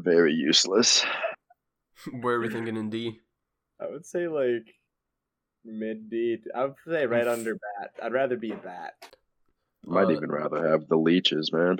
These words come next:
Speaker 1: <laughs>
Speaker 2: I honestly think I'd rather have the leeches.
Speaker 3: <laughs> The leeches.
Speaker 2: Uh, we're, we're going, we're going below Leech Boy.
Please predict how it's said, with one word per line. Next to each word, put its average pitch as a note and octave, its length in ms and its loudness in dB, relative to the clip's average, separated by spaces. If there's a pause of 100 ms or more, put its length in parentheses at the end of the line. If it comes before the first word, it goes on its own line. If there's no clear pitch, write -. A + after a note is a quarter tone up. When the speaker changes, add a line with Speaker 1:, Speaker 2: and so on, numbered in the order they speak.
(120)
Speaker 1:
<laughs> - 140 4
Speaker 2:
I C3+ 220 6
honestly B2+ 460 4
think A#2+ 200 -4
I'd A2+ 140 -2
rather A2 200 2
have G#2 140 -4
the G2+ 80 -8
leeches. G#2 560 -8
Speaker 3:
<laughs> - 60 -20 (800)
The D#4 280 -6 (160)
leeches. D3+ 640 0
Speaker 2:
Uh, - 20 -4
we're, B2 480 2
we're C#3+ 300 2
going, C3+ 500 2
we're B2+ 160 0
going B2 320 0
below A2 400 0
Leech A2 400 -6
Boy. A2+ 300 -2